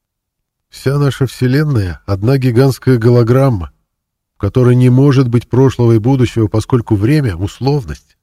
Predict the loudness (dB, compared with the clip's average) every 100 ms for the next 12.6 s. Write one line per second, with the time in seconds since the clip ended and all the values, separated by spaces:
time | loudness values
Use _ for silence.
0 | _ _ _ -10 -4 -2 0 0 0 -4
1 | -4 -8 _ _ _ _ -6 -4 -2 0
2 | 2 2 2 0 -2 -2 -2 -2 -2 0
3 | 0 2 0 -2 -4 -4 -6 -4 -4 -2
4 | -2 -2 0 0 0 -2 -2 -2 -2 -6
5 | -12 -20 _ _ _ _ _ _ _ _
6 | _ -2 2 2 2 2 4 4 4 4
7 | 4 4 4 2 2 2 2 2 2 0
8 | _ _ _ _ _ _ _ _ _ _
9 | _ _ -18 -6 -2 0 0 -2 -4 -8
10 | -8 -12 _ _ _ _ _ -14 -8 -4
11 | -2 0 0 -2 -2 0 0 -2 -8 -14
12 | -10 -4 -2 0 0